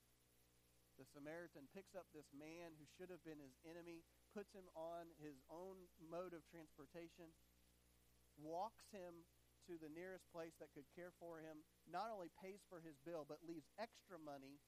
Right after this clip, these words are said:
just in case there's more bill to come, and then says,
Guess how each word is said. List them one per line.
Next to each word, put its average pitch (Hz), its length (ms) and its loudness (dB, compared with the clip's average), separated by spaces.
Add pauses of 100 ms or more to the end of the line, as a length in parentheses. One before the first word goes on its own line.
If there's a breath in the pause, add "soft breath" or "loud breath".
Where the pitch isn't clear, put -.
(140)
just 185 200 0
in 170 100 -2
case 175 260 0
there's 151 160 0
more 170 240 4
bill 165 280 0
to 135 140 -10 (120)
come, 147 320 4 (240 loud breath)
and 170 180 2
then 208 200 0
says, 170 360 4